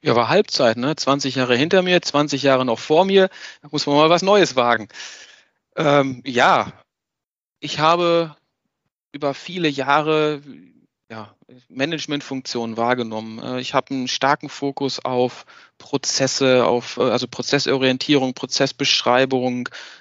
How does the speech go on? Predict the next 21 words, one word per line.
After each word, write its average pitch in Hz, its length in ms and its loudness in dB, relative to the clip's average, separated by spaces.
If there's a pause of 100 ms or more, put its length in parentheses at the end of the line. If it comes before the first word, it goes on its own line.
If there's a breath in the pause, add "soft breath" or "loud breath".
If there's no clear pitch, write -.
darauf, 135 720 2
Dinge 139 420 0
in 143 160 -4
Fluss - 420 2
zu 151 140 -2
bringen, 131 760 0
Teams, - 560 -4
äh, 135 460 2
zu - 200 -8
qualifizieren, 131 1400 0
ähm, 123 460 -2 (540)
zu 170 100 0
strukturieren 135 1080 2
und, 120 480 -6
äh, 113 220 0
daran 135 260 2
habe 147 160 0
ich 147 80 0
Spaß 165 440 2
und 117 380 -8 (640 soft breath)
das - 540 -4